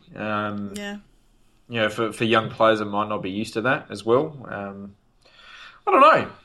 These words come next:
Speaker 1: I, I'm all for an A F L reserve system. I think that would be great. That would be my preference, but, um, I can see why, um, maybe the club doesn't think that way.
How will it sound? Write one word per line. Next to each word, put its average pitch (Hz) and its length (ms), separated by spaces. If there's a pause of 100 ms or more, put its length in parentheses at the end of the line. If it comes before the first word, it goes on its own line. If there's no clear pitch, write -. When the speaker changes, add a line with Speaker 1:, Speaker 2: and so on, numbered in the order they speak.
(140)
Speaker 1:
I, 160 400
I'm 165 100
all 156 140
for 139 240
an 113 80
A 113 100
F 117 140
L 117 120
reserve 101 360
system. 131 400
I 131 40
think 107 240
that 98 140
would 92 140
be 92 80
great. 117 300 (220)
That 110 160
would 98 120
be 95 100
my 101 180
preference, 120 500
but, - 340
um, 101 320
I 113 80
can 110 180
see 120 300
why, 104 580 (200)
um, 92 640
maybe 98 260
the 95 120
club 98 220
doesn't 95 340 (280)
think 95 200
that 85 160
way. 78 200